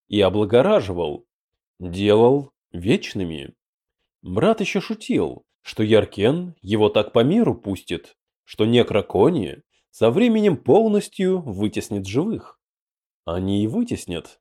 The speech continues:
рано или поздно. Это прогресс, его не остановить.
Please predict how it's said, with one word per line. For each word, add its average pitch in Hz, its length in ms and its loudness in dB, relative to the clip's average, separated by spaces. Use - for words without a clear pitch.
рано 95 400 0
или 95 180 -2
поздно. 113 600 -6
Это 95 300 -2
прогресс, 120 760 -2
его 90 640 -4
не 98 140 -4
остановить. 104 880 -4